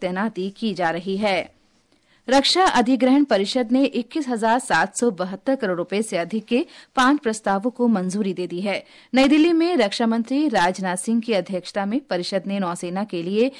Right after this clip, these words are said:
इकतीस नए वाटर जेट फास्ट अटैक क्राफ्ट की खरीद को स्वीकृति दी। रक्षा मंत्रालय ने कहा कि ये हमलावर पोत तट के निकट कम तीव्रता की समुद्री कार्रवाई, निगरानी, गश्त, खोज और बचाव कार्यों के लिए डिजाइन किए गए हैं।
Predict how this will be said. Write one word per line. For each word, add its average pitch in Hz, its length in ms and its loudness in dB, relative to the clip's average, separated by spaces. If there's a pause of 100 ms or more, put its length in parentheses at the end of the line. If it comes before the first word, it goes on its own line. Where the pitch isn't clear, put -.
(160)
इकतीस 269 580 -2
नए 208 260 0
वाटर 180 400 -2
जेट 180 260 -6
फास्ट 185 440 -2
अटैक 202 320 -4
क्राफ्ट 175 280 0
की 190 140 -10
खरीद 226 320 -4
को 175 200 -4
स्वीकृति 208 480 -6
दी। 175 220 -6 (260)
रक्षा 208 240 0
मंत्रालय 180 380 -2
ने 214 120 -4
कहा 196 260 -4
कि 240 160 -8
ये 185 100 -4
हमलावर 180 460 -2 (100)
पोत 226 220 -2 (360)
तट 269 180 2
के 277 140 0
निकट 247 440 2
कम 240 180 2
तीव्रता 202 480 -4
की 202 160 -8
समुद्री 190 420 -4
कार्रवाई, 170 600 -2
निगरानी, 190 520 0 (320)
गश्त, 240 380 0
खोज 226 440 -2
और 190 120 -2
बचाव 196 440 -4
कार्यों 175 260 -2
के 175 160 -8
लिए 214 240 -2
डिजाइन 240 420 0
किए 175 180 -6
गए 175 160 -8
हैं। 185 240 -6